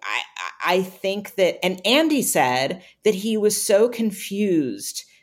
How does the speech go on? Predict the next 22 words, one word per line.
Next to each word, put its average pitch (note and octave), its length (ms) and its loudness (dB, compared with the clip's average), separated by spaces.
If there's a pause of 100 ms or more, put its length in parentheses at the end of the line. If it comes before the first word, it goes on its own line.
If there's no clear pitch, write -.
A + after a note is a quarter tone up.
when E3 680 0
he F3 220 -4
heard E3+ 640 4
about D3 340 0
what D3 140 0
had C#3+ 100 -4
happened D3+ 380 -2
in D3+ 120 -4
Bermuda, C#3+ 840 -2 (260)
that E3 240 2
he F3+ 220 -4
was, E3+ 180 -4
like, D#3 180 -2
kind E3 280 -2
of C#3+ 240 -6
bummed. C#3 640 0
Like, D#3 240 2
he E3 180 -2
was D3+ 220 0
like, D3 320 0
"Okay, G3+ 920 4
I D#3 580 -2